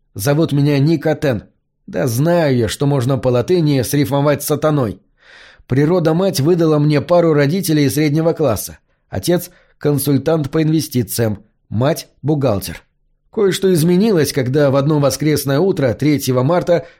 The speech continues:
родился я. Мать бросила работу еще когда забеременела, так что Атенам пришлось слегка подсократиться. Но нельзя сказать, что они не хотели ребенка.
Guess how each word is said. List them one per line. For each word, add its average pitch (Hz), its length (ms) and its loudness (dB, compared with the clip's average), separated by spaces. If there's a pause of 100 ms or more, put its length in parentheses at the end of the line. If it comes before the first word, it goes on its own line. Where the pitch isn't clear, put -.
родился 135 640 0
я. 98 200 -6 (500)
Мать 135 280 0
бросила 147 440 2
работу 151 340 2
еще 143 220 0
когда 151 280 0
забеременела, 156 760 2 (220)
так 165 180 -2
что 147 220 0
Атенам 139 440 0
пришлось 139 480 0
слегка 156 500 0
подсократиться. 156 1040 -4 (380)
Но 135 280 0
нельзя 131 460 2
сказать, 147 360 0
что - 200 -2
они 139 260 2
не 147 160 2
хотели 147 440 2
ребенка. 120 520 -2